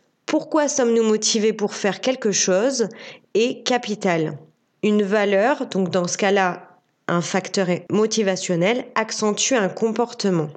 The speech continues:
Mais il n'y a pas de règle. Toutes les combinaisons sont possibles d'une personne à l'autre.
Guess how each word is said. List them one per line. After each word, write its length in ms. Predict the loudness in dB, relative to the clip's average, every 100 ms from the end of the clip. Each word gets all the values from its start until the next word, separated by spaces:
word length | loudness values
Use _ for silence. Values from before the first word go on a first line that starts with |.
| -18 _ -2
Mais 400 | 2 2 2 0
il 260 | 0 2 4
n'y 200 | 4 2
a 40 |
pas 280 | 0 0 2
de 100 | 2
règle. 480 | 2 0 0 -4 -6 -4
Toutes 300 | 0 2 2
les 180 | 0 -2
combinaisons 920 | 0 2 4 4 4 2 2 2 0
sont 260 | -2 0 0
possibles 640 | 0 0 0 0 2 0 -2 -6
d'une 240 | -2 0 0
personne 520 | -2 -2 0 2 0 0
à 120 | 0
l'autre. 500 | 2 0 -4 -12 -16